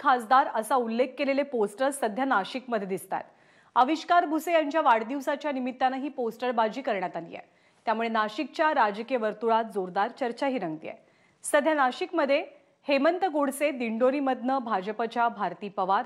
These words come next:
तर धुळ्यामधनं सुभाष भामरे हे तिघेजण खासदार आहेत. हे तीनही खासदार सत्ताधारी पक्षाचे असल्यानं दादा भुसे यांच्या चिरंजीवांना नेमकं कोणत्या मतदारसंघातनं लोकसभेची उमेदवारी मिळणार,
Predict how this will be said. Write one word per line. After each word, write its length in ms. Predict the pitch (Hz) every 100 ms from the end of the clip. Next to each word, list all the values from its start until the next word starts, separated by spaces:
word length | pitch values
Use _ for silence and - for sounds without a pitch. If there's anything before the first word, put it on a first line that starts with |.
| 277
तर 60 |
धुळ्यामधनं 720 | 220 233 277 339 240 185 220 311 _ _ _ -
सुभाष 380 | 302 285 339 349
भामरे 380 | 302 233 240 311 -
हे 60 | 262
तिघेजण 480 | 254 208 226 226 269
खासदार 420 | - 190 160 185
आहेत. 100 | 170 - _ _ _ _ -
हे 80 |
तीनही 420 | 294 302 277 311 359
खासदार 400 | 330 277 233 285 - -
सत्ताधारी 540 | 240 - 247 240 240
पक्षाचे 500 | 320 285 - 240 233
असल्यानं 460 | 202 - 247 240 170 - _ _ _
दादा 320 | 220 254 262
भुसे 300 | 320 311 -
यांच्या 280 | 302 285 294 285
चिरंजीवांना 720 | 254 220 233 240 240 226 247
नेमकं 360 | 254 208 208 254
कोणत्या 440 | 262 226 226 302
मतदारसंघातनं 840 | 320 - 220 233 233 220 220 220 254
लोकसभेची 680 | 214 190 226 247 233 240 262
उमेदवारी 460 | 220 220 220 226
मिळणार, 400 | 247 294 311 214